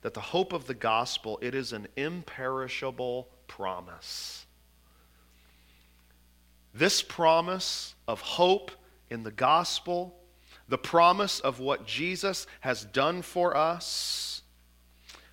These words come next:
that he has died, that he has been raised from the dead in the same power that raised Christ from the dead, uh, has already made us alive spiritually and one day will raise our bodies.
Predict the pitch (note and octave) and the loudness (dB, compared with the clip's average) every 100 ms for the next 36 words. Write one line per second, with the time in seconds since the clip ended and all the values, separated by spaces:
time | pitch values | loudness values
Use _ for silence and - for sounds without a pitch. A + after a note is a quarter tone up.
0 | - B2 D3+ D3 - C#3+ C#3+ D#3 F3+ C#3+ | -4 -2 2 0 2 6 8 10 8 4
1 | A#2 C3+ D3+ D3 - - - - - C3+ | -2 -2 -2 -2 -6 -18 -20 -20 -2 -2
2 | B2 C3+ D#3+ F3+ E3+ - D3+ C3+ B2 D#3 | 2 4 6 6 2 -2 -2 -2 2 4
3 | F3 D#3+ C3+ - D#3+ E3+ D#3+ D#3+ E3 F3 | 6 4 -2 -2 -2 -2 0 4 4 4
4 | C#3+ C3+ D#3 D#3+ - - D#3+ F3 - E3 | 0 0 0 0 -2 4 4 4 -2 -4
5 | C#3+ B2+ D#3 F3 F#3 F3+ - - - C3 | -6 0 4 6 6 2 -12 -20 -6 -2
6 | C3+ D3 C3+ E3 F#3 F#3+ F#3+ G3 F3 D#3 | 4 4 4 6 8 10 8 6 4 4
7 | F3+ F3+ - D#3 D#3 D#3 D3+ - - G3+ | 4 4 2 2 6 6 6 2 0 4
8 | G3 G3+ G3 G#3 G#3+ G#3 D#3+ D3 D#3 F#3+ | 8 8 6 4 4 4 0 0 2 2
9 | F#3 F#3 G3 F#3+ - C#3+ D3+ C3+ C3 F3 | 4 4 4 2 -2 2 2 2 4 8
10 | G3 G3+ F#3 D3+ E3+ D#3+ C#3 E3 F3 G3 | 8 6 2 4 6 6 6 8 8 6
11 | G#3+ G#3 - - - - - | 0 -6 -6 -4 -2 -2 -4